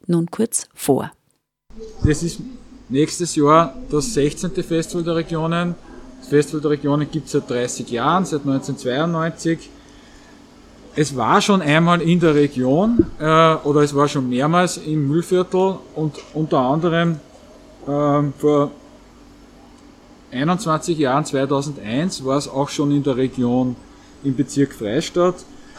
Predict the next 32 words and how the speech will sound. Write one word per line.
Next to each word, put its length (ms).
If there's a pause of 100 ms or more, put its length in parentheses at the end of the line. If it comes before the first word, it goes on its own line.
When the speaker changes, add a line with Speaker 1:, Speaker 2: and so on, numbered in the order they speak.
(120)
Speaker 2:
Es 120
gibt 200
nach 280
wie 100
vor 260
Projekte, 640 (140)
an 240
die 100
man 140
sich 200
erinnert, 460
wenn 100
darüber 260
geredet 360
wird, 220
wie 100
zum 160
Beispiel 300
Ein 120
Dorf 280
tut 260
nichts. 460 (440)
Es 200
gibt 200
Projekte, 540
die 220
von 240
damals 500
sogar 300
noch 160
übrig 400
sind. 320